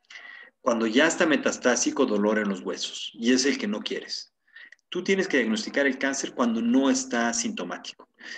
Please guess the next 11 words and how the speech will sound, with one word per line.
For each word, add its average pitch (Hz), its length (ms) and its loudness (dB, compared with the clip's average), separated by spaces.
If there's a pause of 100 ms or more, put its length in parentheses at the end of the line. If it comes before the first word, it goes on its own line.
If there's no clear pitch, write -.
Si 131 140 0
el 127 60 0
paciente 160 340 -2
ya 160 140 4
tiene 135 200 0
síntomas, 151 800 -4 (220)
too 135 140 2
late, 110 220 2
my 87 140 -4
friend. - 420 -4 (380)
Ahora, 120 380 0